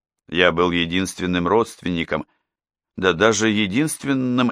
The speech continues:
их знакомым в Берлине, и потому мне пришлось взять на себя все заботы главы семьи. Безграничное горе бедной одинокой девушки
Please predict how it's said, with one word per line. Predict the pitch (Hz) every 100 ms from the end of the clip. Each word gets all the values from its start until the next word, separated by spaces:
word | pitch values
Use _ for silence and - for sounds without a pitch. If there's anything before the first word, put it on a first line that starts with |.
| -
их | 120 120
знакомым | 90 98 107 - 139 127 95 80
в |
Берлине, | 71 78 78 107 160 156 151 151 _ _ _ _ _ -
и | 101
потому | 131 131 147 208
мне | 196 170
пришлось | 185 165 147 143 135
взять | 107 117 113
на | 95
себя | - 92 95 87
все | - 95
заботы | 85 80 92 120 107 98
главы | 92 95 87 92
семьи. | - - 71 67 - _ _ _ _ _ _ _ _ -
Безграничное | 92 87 95 101 107 - 92 90
горе | 87 104 95
бедной | 85 92 92 85 85
одинокой | 80 85 90 82 80 80
девушки | 85 92 87 - 85